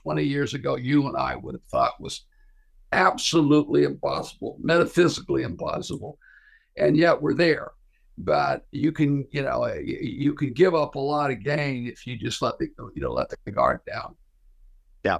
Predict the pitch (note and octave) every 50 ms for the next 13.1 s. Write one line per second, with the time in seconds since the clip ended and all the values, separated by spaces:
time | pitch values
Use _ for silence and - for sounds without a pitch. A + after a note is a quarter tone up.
0 | - _ - - - _ _ _ - _ - D3 D3 C#3+ C#3 C3+ - - _ -
1 | - C3 C3 B2+ - - C3 C#3 C3 - D3 C3+ A#2+ B2+ C3 C3 C#3 - - -
2 | C3+ C3+ C3+ C#3 C3 C3 B2+ B2 A#2+ A#2 A2 A#2 B2+ B2 B2+ C3+ C#3+ C3+ - -
3 | _ - - B2 A#2+ A#2 A2+ A2+ A2 A2 A2 A2 - A#2+ A#2+ A2+ A2+ G#2 - -
4 | C#3 C3+ C3 C3+ - C3 B2 - - C#3+ B2+ A#2+ B2 A#2+ A#2+ C3+ - - - -
5 | C3 B2+ C3 C#3 C3 C3+ A#2+ B2+ B2 A2 A2+ B2 B2+ B2 A2+ G#2+ A#2 A2+ G#2+ G#2
6 | G#2 G2+ G#2 G#2+ - _ - - B2+ A#2+ A#2 A#2 A2+ A2 A2 - - - - _
7 | _ _ _ - B2 C3+ C#3 D#3+ D3+ - - B2+ C3+ C#3 C3+ C3 B2 A2+ A2+ A#2
8 | A2 - - A2+ G#2+ - A#2+ A2 A2 G#2+ - - G#2 G#2+ G#2+ G2+ - - G#2+ F#2+
9 | F#2 - - A2 G#2 G2+ G2 F#2 F#2 F2+ - - - - A#2+ G#2 G2 F#2+ - G2+
10 | G#2 G#2 G2 G2 F#2+ G2 G2 E2+ G2 F#2 - - F#2 E2+ F2 - - D3+ D#3+ C#3
11 | C3 C3+ - - - - _ _ - - _ - - D#3 D3+ C#3 D3+ D#3 D#3 C#3+
12 | D3+ D3+ D3+ D3+ C#3+ - D3 C#3+ C#3 C3+ C3+ C3 C3 B2 A#2 A2 B2 B2+ D3 D#3+
13 | - -